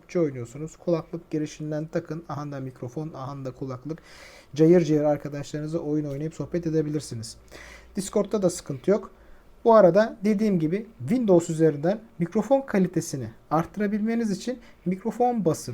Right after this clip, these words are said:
boost'u ses kartınızın izin verdiği değere kadar yükseltin. Ses kalitesini yükseltin ki karşı taraf sizin sesinizi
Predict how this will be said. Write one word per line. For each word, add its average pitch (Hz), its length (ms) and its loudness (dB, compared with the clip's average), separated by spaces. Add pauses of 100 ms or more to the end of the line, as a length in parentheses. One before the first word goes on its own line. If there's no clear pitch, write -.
boost'u 190 320 -2
ses 202 260 -4
kartınızın 180 640 0
izin 185 340 2
verdiği 135 420 0
değere 190 300 4
kadar 185 320 -2 (180)
yükseltin. 185 600 2
Ses 220 300 -4
kalitesini 180 540 0
yükseltin 214 540 0 (260)
ki - 200 0 (240)
karşı 247 400 4
taraf 220 320 6
sizin 190 320 -4
sesinizi 170 760 -4